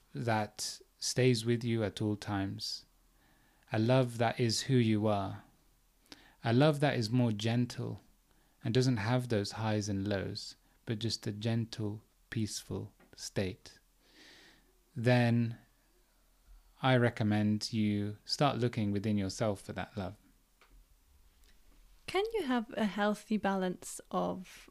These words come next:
Speaker 2: unconditional and conditional love in your life?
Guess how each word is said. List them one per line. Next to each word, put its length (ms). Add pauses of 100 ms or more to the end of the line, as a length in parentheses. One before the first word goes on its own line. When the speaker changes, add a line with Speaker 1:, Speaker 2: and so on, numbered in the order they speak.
Speaker 2:
unconditional 1000
and 420
conditional 600
love 320
in 140
your 120
life? 440